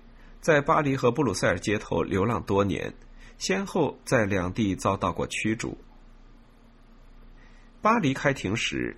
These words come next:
他的律师讲述了一段复杂的同性恋关系。后来德国将其引渡，并未再对其进行起诉。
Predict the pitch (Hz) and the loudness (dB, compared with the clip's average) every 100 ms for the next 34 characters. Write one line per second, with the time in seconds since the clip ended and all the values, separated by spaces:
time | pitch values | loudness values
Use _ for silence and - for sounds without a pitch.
0 | - - 143 127 107 - 110 110 95 95 | -6 0 2 4 2 2 0 2 2 2
1 | 113 107 78 90 95 - 117 98 85 98 | -2 -2 -2 0 -2 -2 -6 -2 -4 -4
2 | - 85 110 127 147 98 85 73 - - | -6 -6 -2 -2 -2 -2 -4 -4 -6 -8
3 | - - - - - - - - - - | -12 -20 -20 -20 -20 -20 -20 -20 -20 -4
4 | - 156 120 110 113 110 104 117 110 - | 4 6 6 2 2 2 2 0 -2 -2
5 | 101 92 64 - 101 - - - - 196 | -2 -2 -2 -2 -2 -2 -8 -20 -6 0
6 | 180 127 110 123 113 98 90 - 85 85 | 2 2 2 2 2 0 -2 -2 -2 0
7 | 104 - 90 - - - 113 - | -2 -2 -4 -4 -6 -6 -4 -4